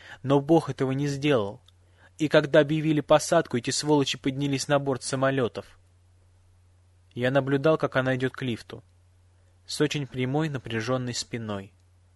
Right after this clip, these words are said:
Волосы торчат в разные стороны, совсем как у девчонки в мультяшном сериале «Воскресные забавы». Она больше не хотела меня видеть. И я ее не винил.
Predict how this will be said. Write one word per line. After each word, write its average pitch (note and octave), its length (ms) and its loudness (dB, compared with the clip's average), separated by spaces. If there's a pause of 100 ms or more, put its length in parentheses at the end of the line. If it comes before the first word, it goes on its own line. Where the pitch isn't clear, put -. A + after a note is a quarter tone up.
(720)
Волосы C3+ 440 0
торчат A#2 400 0
в - 20 0
разные A2 280 2
стороны, B2+ 540 0 (340)
совсем D3 380 2
как - 180 -4
у D3+ 40 -6
девчонки C3 520 -2
в - 20 -4
мультяшном A#2+ 540 -2
сериале C3+ 520 2 (360)
«Воскресные A#2+ 640 -2
забавы». A2 560 -2 (680)
Она C3+ 280 2
больше C#3+ 320 2
не C#3 80 -4
хотела D3 460 0
меня G2+ 300 -2
видеть. G#2+ 440 -10 (1040)
И C#3+ 60 -6
я C#3 220 0
ее C3 200 2
не C3 180 -4
винил. B2+ 440 -6